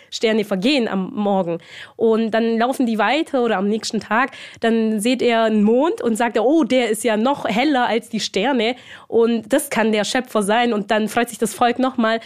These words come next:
auch de-, auch der Mond verschwindet, dann sagt er auch wieder, „Ich liebe nicht die, die verschwinden.“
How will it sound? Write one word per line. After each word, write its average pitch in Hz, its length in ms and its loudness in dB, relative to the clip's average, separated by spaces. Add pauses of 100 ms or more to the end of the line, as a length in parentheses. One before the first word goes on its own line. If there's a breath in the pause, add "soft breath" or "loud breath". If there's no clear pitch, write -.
(180 loud breath)
auch 208 120 -6
de-, 277 260 0
auch 202 140 -2
der 202 220 -2
Mond 294 260 2
verschwindet, 226 500 -2
dann 214 120 0
sagt 220 240 0
er - 100 2
auch 202 140 -4
wieder, 233 260 2 (320 loud breath)
„Ich - 220 -2
liebe 233 240 2
nicht 226 200 -2
die, 240 160 2
die 202 120 -2
verschwinden.“ 233 680 0